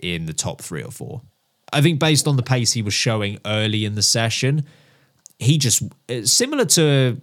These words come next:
um, what I said about Verstappen, but obviously it was more costly for Norris, is that he didn't hook together the lap late on. So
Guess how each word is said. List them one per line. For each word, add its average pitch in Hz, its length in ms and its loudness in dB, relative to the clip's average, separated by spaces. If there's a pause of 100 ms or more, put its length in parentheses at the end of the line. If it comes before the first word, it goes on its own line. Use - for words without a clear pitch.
um, 117 480 0
what 113 140 0
I 120 40 0
said 117 200 4
about 110 200 0
Verstappen, 98 720 -2
but 98 300 -4
obviously 101 300 -4
it - 20 -6
was 90 100 -8
more 95 180 -2
costly 120 440 -2
for - 120 -8
Norris, 92 460 -2
is 98 180 -2
that 107 220 -2 (260)
he 143 120 0
didn't 233 200 -2
hook 123 260 2
together 117 340 2
the 101 100 0
lap 92 380 -6 (320)
late 80 280 -6
on. 78 280 -10
So 110 480 0